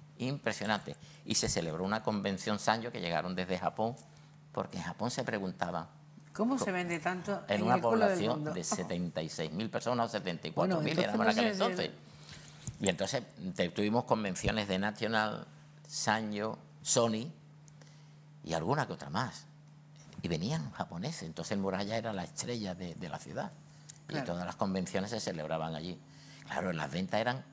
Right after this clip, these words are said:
Speaker 1: en dos palabras, impresionantes.
Speaker 2: Estamos hablando al final y a la postre, ¿eh? Aunque hablemos de publicidad, que es el fuerte de Sebastián,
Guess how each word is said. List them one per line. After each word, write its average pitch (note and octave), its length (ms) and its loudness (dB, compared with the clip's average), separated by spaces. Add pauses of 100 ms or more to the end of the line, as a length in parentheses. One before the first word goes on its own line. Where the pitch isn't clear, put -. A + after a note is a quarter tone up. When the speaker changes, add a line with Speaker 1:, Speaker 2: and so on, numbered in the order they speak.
(400)
Speaker 1:
en D#2+ 160 -4
dos F#2 140 0
palabras, G2 580 -2
impresionantes. - 1700 -6 (400)
Speaker 2:
Estamos B3+ 380 0
hablando A#3+ 300 2
al B3+ 100 2
final F3+ 460 0 (160)
y D#3+ 120 0
a D3+ 60 2
la C#3+ 120 -2
postre, F3+ 360 -2
¿eh? - 20 0
Aunque C#3 220 -4
hablemos D3 280 -2
de D3+ 100 -4
publicidad, D3+ 540 -2
que D3+ 80 -6
es C#3+ 120 -8
el B2+ 80 -8
fuerte C#3 360 -6
de C#3+ 120 -6
Sebastián, E3 500 -6